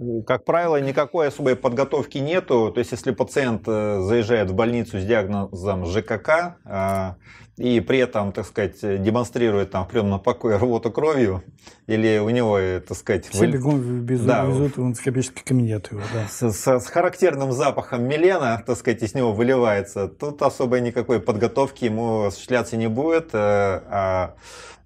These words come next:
Speaker 1: а, достаточно короткие сроки. Э, если говорить, э, про, э, скажем так, законодательные аспекты, то в наших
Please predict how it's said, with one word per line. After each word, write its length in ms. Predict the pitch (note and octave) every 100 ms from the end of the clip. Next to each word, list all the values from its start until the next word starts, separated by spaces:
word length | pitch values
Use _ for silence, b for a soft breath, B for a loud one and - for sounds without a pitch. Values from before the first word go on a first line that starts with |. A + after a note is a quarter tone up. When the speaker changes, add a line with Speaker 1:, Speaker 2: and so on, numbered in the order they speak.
| -
Speaker 1:
а, 480 | G#2+ G2+ G2 G2 F2+
достаточно 1120 | F#2+ B2 C#3+ A2+ - A2+ G#2+ G2+ G2 F#2+ E2+ - - -
короткие 480 | - B2+ B2 - G2+
сроки. 600 | - C3+ E3+ E3 B2+ A2 -
Э, 200 | G#2+ G#2
если 440 | B2 - A#2+ G2
говорить, 640 | G#2+ A#2 B2 B2+ A#2+ - -
э, 200 | G#2+ G#2
про, 600 | - A#2+ A#2 A#2 G#2 F#2 -
э, 420 | F2+ G2+ G2 F#2
скажем 340 | F2 A2+ G2+ G2
так, 180 | G2
законодательные 680 | F2 A2+ C3+ C#3 F3 E3+ A2+
аспекты, 440 | G2+ - F#2 -
то 340 | F#2+ G#2+ G#2 G2+
в 80 | A2
наших 480 | A#2 - G2 F2